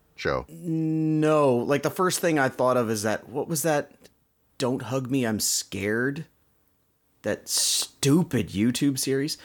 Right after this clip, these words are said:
Speaker 2: But
Speaker 1: Oh,
Speaker 2: no, I haven't
Speaker 1: yeah.
Speaker 2: seen Please Like Me.
Speaker 1: Please Like Me is great. Um,
Speaker 2: Hmm?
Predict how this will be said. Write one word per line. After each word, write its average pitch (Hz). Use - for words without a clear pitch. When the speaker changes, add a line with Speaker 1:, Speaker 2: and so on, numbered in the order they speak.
Speaker 2:
But 165
Speaker 1:
Oh, 208
Speaker 2:
no, 127
I 135
haven't 143
Speaker 1:
yeah. -
Speaker 2:
seen 120
Please 98
Like 80
Me. -
Speaker 1:
Please 208
Like 131
Me 101
is 76
great. 90
Um, 110
Speaker 2:
Hmm? 160